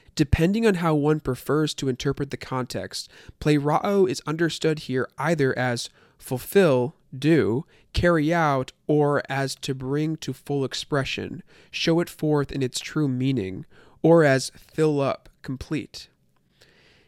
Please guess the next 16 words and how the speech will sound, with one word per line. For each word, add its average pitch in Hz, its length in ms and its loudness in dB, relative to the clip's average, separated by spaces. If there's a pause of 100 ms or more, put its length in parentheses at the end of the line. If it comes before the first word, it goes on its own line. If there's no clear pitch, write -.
(720)
In 151 260 2
none 151 200 2
of 175 120 2
these 156 180 0
definitions 127 800 -2
does 123 180 -2
plerao 127 680 -2
mean 123 400 -4 (200)
to - 120 -4
make 123 320 -2
obsolete. 110 760 -6
That's - 220 -6
not 123 320 -2
what 131 140 0
it - 80 -8
says. - 560 -6